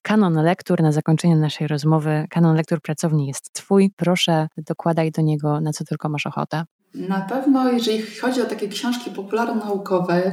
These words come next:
Speaker 2: które przeczytałam i było wiele uśmiechu na mojej twarzy,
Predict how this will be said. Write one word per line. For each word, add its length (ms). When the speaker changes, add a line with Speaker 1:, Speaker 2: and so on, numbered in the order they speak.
Speaker 2:
które 400
przeczytałam 720
i 460
było 560
wiele 280
uśmiechu 480
na 140
mojej 280
twarzy, 760